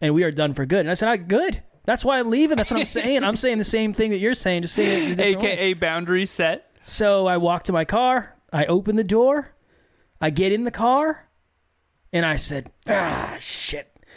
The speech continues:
Speaker 1: And then I got out of the car. I shut the door behind me. I tucked my tail between my legs, and I went downstairs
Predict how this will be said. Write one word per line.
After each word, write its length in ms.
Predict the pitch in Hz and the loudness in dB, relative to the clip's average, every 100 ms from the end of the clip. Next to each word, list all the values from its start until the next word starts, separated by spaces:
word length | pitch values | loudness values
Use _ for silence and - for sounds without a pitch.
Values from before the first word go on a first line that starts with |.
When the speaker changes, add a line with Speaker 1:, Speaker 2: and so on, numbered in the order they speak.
| - - | -20 -4
Speaker 1:
And 160 | 165 196 | -2 0
then 80 | 185 | 0
I 140 | 165 | 0
got 220 | 156 185 175 | 0 0 0
out 180 | 233 | 0
of 60 | 277 | 0
the 80 | 277 | 0
car. 360 | 254 277 269 208 | 0 2 2 2
I 80 | |
shut 280 | - - 240 | 0 -2 -2
the 80 | 214 | 0
door 180 | 214 208 | 2 2
behind 320 | 190 208 208 | 2 2 2
me. 140 | 208 196 | 2 0
I 40 | |
tucked 260 | 156 214 - | 0 -4 -2
my 120 | 170 | -2
tail 240 | - 180 | 2 0
between 240 | 170 - 175 | 0 0 2
my 120 | 160 | 2
legs, 360 | 160 160 151 151 | 2 2 0 -2
and 100 | 147 | -2
I 60 | |
went 240 | 151 160 156 | 0 -2 -2
downstairs 720 | 143 139 - 139 131 - | -4 -2 0 0 0 -4